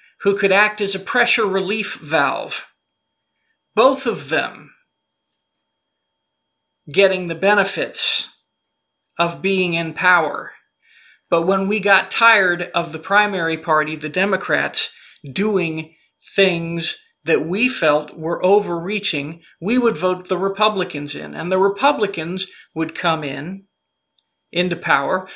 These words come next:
promising to take care of us and to reverse the things that the Democrats did, but they never do it.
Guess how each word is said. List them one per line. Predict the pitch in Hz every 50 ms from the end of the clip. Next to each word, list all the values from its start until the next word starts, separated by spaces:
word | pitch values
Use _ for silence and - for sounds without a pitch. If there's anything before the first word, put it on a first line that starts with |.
| - _ _
promising | - - 320 339 339 311 269 185 - - - 170 139 - 196 - - _ _ _ _ _ _ _ _ _ _ _ _
to | - - 202 180 175 170 165 165 160 165 - _ _ _ _ _ _ _ _ _ _ _
take | - 214 202 190 196
care | - - 190 180 175 175
of | 170 156 147
us | 156 156 160 160 - - - - -
and | - 180 175 170
to | - - 185 170
reverse | 170 165 151 - 202 196 196 196 196
the | - 180
things | 165 - - 175 170 170 147 -
that | 165 156 151
the | 160 156
Democrats | 156 185 190 190 185 170 180 - 165 151 147 - - -
did, | - 156 156 156 151 143 - _ _
but | 196 180 165 139 - - - _ _ _
they | - 165 165
never | 165 160 156 151 147 139 147 143
do | 143 139 190 190 170 143
it. | 127 -